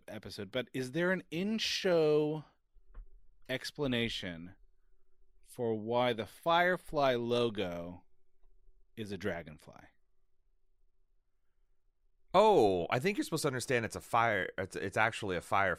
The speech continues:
Speaker 2: yeah, I mean, it's
Speaker 1: Have you
Speaker 2: supposed to
Speaker 1: seen
Speaker 2: be
Speaker 1: a
Speaker 2: a sty-
Speaker 1: firefly?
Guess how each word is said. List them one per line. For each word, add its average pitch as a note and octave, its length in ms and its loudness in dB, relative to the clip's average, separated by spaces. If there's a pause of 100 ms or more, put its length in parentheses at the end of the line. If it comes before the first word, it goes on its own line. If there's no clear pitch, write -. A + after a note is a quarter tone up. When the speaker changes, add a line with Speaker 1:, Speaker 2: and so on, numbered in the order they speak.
(140)
Speaker 2:
yeah, C#3 240 2
I C3 100 6
mean, A2+ 480 -4 (340)
it's A#2 100 -4
Speaker 1:
Have D#3+ 80 0
you A3 100 2
Speaker 2:
supposed D#3 80 -2
to - 0 -
Speaker 1:
seen G#3 100 -2
Speaker 2:
be - 40 2
Speaker 1:
a C#4 40 4
Speaker 2:
a - 20 -4
sty- - 140 0
Speaker 1:
firefly? F#4+ 400 4